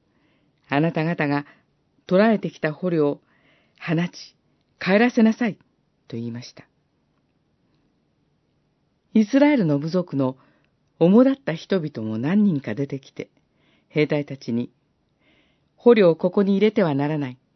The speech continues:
我々はすでに主を怒らせている。あなた方はこれ以上、主を怒らせたいのか、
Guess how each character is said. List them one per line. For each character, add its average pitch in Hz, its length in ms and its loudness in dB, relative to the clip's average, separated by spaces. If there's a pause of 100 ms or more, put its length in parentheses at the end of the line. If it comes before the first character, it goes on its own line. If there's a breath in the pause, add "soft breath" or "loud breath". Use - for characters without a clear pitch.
(1400)
我 208 240 8
々 262 140 4
は 269 160 2
す - 100 -12
で 233 140 6
に 175 180 2 (280 soft breath)
主 - 220 2
を 214 100 8
怒 175 220 0
ら 269 100 0
せ 254 140 -2
て 147 120 -2
い 135 100 -2
る。 131 140 -16 (1120)
あ 120 80 -4
な 139 120 0
た 139 80 -10
方 139 200 -8
は 127 100 -8
こ - 160 0
れ 165 120 2
以 156 80 -4
上、 143 280 -2 (960)
主 - 260 0
を 185 120 6
怒 208 200 0
ら 254 100 2
せ 262 140 0
た 277 140 4
い 247 40 6
の 170 140 2
か、 139 200 -16